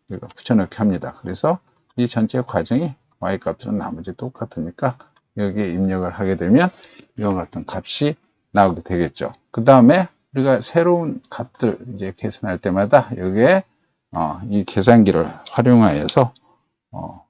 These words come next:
붙여넣기, 복사해서 붙여넣기를 하면 이 전체적인 우리가 값들을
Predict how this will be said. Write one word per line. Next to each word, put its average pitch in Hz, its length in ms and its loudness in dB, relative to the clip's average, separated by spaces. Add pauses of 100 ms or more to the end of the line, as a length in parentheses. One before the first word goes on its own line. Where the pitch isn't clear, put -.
(200)
붙여넣기, - 580 -2 (500)
복사해서 104 440 0
붙여넣기를 110 580 0
하면 123 380 6 (500)
이 95 320 -6
전체적인 98 880 -2
우리가 - 400 -2
값들을 - 480 -8